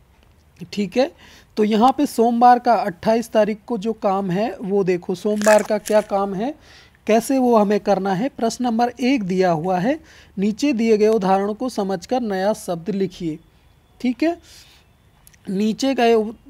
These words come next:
दिए गए उदाहरणों को समझकर नया शब्द लिखिए। ठीक है, तो सुन,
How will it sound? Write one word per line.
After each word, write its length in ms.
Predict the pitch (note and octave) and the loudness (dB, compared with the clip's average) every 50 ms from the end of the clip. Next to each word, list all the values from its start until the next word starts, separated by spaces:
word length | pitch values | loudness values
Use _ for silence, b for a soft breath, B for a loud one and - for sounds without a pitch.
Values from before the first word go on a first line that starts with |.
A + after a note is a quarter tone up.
| - - - - - | -20 -20 -20 -18 -14
दिए 520 | C4+ G3+ F#3+ F#3+ F3+ E3+ G3+ G#3+ A3+ A#3 | -10 -10 -8 -6 -4 -4 -2 -2 -2 -2
गए 200 | F#3+ F#3+ F#3+ G3+ | 0 -2 -2 -2
उदाहरणों 680 | A3+ A#3+ A3 F3+ E3 E3 F3 F3 F#3 F#3+ F#3+ F#3+ F#3+ F3+ | -4 -4 -6 -4 -2 0 0 0 0 -2 -2 -2 -4 -6
को 600 | F3+ - - F3 E3+ E3+ E3+ F3 F#3 G3+ B3 D#4 _ b b b b b - | -6 -6 -4 -2 -2 -2 -2 -2 -2 -2 -4 -6 _ b b b b b -12
समझकर 1160 | - - G3+ F#3+ F#3+ G3+ G3+ F#3+ F3 - - _ - G#3+ F3 F3 F3 F3+ F#3 G3 A3 C#4+ D4 - b b b b b b | -6 -4 -2 -2 0 0 -2 -2 -4 -8 -14 _ -4 -2 0 2 2 2 0 0 -2 -6 -8 -14 b b b b b b
नया 400 | - F3+ F3+ F3 F3+ F#3 G3 G3+ G3+ | -6 -4 -2 0 0 2 2 0 0
शब्द 540 | - - - F#3+ F3+ F3+ F#3 F#3 F3+ - - _ - A#3 | -2 -4 -2 0 0 0 -2 -4 -6 -12 -16 _ -8 -4
लिखिए। 480 | G#3 G#3+ G3+ - - - F3 E3 D#3+ D#3 | -2 -2 -2 -4 -2 -2 -2 -2 -2 -2
ठीक 300 | - - C4 B3+ - E4 | -2 -2 -2 0 2 0
है, 140 | F4 F4+ F4 - b b b b b b - | 0 0 -2 -6 b b b b b b -4
तो 140 | - A#3 A#3+ | -2 0 0
सुन, 440 | A3+ - - C4+ B3 C#4 D#4 F4+ F4 | -2 -2 -2 -2 0 0 0 -2 -4